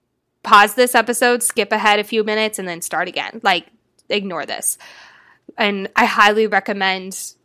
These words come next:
doing a lot of mindset work, which maybe that's a whole other episode. But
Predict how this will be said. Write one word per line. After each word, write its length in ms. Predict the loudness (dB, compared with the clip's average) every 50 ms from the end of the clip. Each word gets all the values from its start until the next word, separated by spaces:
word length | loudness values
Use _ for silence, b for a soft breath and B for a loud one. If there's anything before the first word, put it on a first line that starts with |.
| _ _ _ _ _ -20 -14 -8
doing 260 | -6 -6 -6 -4 -6
a 60 | -6
lot 240 | -4 -2 0 0 -2
of 80 | -2 -4
mindset 420 | -6 -6 -6 -8 -6 -6 -6 -4
work, 320 | -2 -2 -2 -2 -2 -4 -10
which 260 | -10 -10 -10 -12 -10
maybe 220 | -8 -8 -6 -4
that's 180 | -4 -6 -6 -8
a 60 | -10
whole 180 | -8 -6 -6 -6
other 240 | -6 -8 -10 -10
episode. 420 | -10 -10 -10 -10 -12 -12 -12 -14 -14 -16 _ _
But 440 | 6 8 8 8 6 2 -4 -8 -16